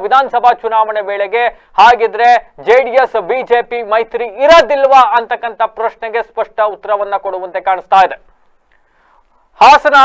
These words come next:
ಜೆ ಡಿ ಎಸ್ ಭದ್ರಕೋಟೆ ಅಂತ ಹಿಂದೆ ಕರೆಸ್ಕೊಳ್ತಾ ಇತ್ತು. ಆದ್ರೆ ಇದೀಗ ಜೆ ಡಿ ಎಸ್ ಭದ್ರಕೋಟೆಯಲ್ಲಿ ಒಂದಿಷ್ಟು ಬಿರುಕುಗಳು ಹಾಗೂ ಜೆ ಡಿ ಎಸ್ ನಾಯಕರು ಸ್ವಯಂಕೃತವಾಗಿ ಮಾಡಿಕೊಂಡ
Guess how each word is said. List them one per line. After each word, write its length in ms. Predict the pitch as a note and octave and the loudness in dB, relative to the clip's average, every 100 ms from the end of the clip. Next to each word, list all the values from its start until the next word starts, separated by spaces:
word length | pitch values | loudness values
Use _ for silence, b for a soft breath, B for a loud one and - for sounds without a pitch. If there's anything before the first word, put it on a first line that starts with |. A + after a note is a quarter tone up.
| C#4 | 4
ಜೆ 200 | G#3 B3 | 2 2
ಡಿ 60 | C#4 | 2
ಎಸ್ 160 | C#4 F#3+ | -2 -2
ಭದ್ರಕೋಟೆ 720 | A3+ B3 B3 A#3+ G#3 F3+ F#3+ - _ _ _ | -2 0 0 -2 -2 -4 -6 -10 _ _ _
ಅಂತ 220 | G3 G3+ A#3+ A3 | -2 2 0 0
ಹಿಂದೆ 440 | G#3 A#3 D#4+ D#4+ | -8 0 2 2
ಕರೆಸ್ಕೊಳ್ತಾ 580 | C#4+ A#3 - C#3+ - A#2 | 2 -2 -4 -6 -4 -6
ಇತ್ತು. 440 | A2 - - _ _ _ _ | -6 -14 -16 _ _ _ _
ಆದ್ರೆ 460 | G3+ D4 C#4 B3 C#4 | 4 4 4 4 2
ಇದೀಗ 380 | G#3 A3 D#4 C4+ G3+ B3+ B3+ b b - | -2 -6 0 6 6 6 2 b b -10
ಜೆ 240 | D#3 B3 | 0 0
ಡಿ 60 | D4+ | 2
ಎಸ್ 160 | D4+ G3+ | -4 -2
ಭದ್ರಕೋಟೆಯಲ್ಲಿ 960 | A#3+ A#3 C4 B3 A3 A3 G#3+ A3 C4+ | -4 0 -2 0 -4 -4 -6 -4 -4
ಒಂದಿಷ್ಟು 540 | G#3 F#3+ C4 B3+ C#4 A#3 | -2 -2 -2 -6 -6 -2
ಬಿರುಕುಗಳು 680 | G#3 G#3 F#3 G3 G3 A#3 B3 _ _ _ | 0 -2 -4 -8 -6 -8 -10 _ _ _
ಹಾಗೂ 340 | F3+ A3 B3 | 2 2 -2
ಜೆ 280 | A#3 F3 G#3+ | -6 -2 -2
ಡಿ 80 | B3 | 0
ಎಸ್ 200 | C4+ C4+ | -2 -2
ನಾಯಕರು 680 | G#3 A3 A3+ A3+ A3 G#3+ B3 | -2 0 -2 -4 -4 -2 -4
ಸ್ವಯಂಕೃತವಾಗಿ 960 | - F#3+ A#3+ C4 A#3 A3+ G#3 G#3+ G#3+ | -6 -6 -6 -8 -8 -4 0 0 -2
ಮಾಡಿಕೊಂಡ 560 | G3+ F#3 G3 F#3+ F#3+ | -4 -4 -4 -8 -8